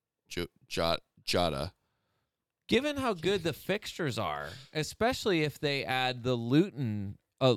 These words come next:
Speaker 2: l-, if they add
Speaker 1: Yeah.
Speaker 2: Luton to Brentford in game week twenty-five,
Speaker 1: At
Speaker 2: which,
Speaker 1: home.
Speaker 2: right, which Brentford then has Liverpool and Manchester City as a double game week in twenty-five,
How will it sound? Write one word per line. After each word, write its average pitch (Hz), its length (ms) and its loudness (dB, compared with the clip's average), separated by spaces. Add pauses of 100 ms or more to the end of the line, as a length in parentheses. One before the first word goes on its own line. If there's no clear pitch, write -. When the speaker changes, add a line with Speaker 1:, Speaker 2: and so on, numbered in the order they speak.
Speaker 2:
l-, 123 200 0
if 131 180 2
they 127 240 0
add 170 280 2
Speaker 1:
Yeah. 165 140 4
Speaker 2:
Luton 123 680 -2
to 120 160 2
Brentford 113 800 2
in 113 180 -2
game 120 260 2
week 120 200 0
twenty-five, 117 640 2
Speaker 1:
At 117 80 2
Speaker 2:
which, 117 80 -2
Speaker 1:
home. 123 440 2
Speaker 2:
right, 135 300 -2
which 135 300 -4
Brentford 139 520 4
then 110 260 0
has 107 460 -2 (100)
Liverpool 123 500 2
and 110 100 -2
Manchester 110 480 -4
City 143 380 2
as 98 160 -2
a 98 40 -6
double 92 280 -2
game 90 200 2
week 90 200 -2
in 92 100 -4
twenty-five, 87 640 -4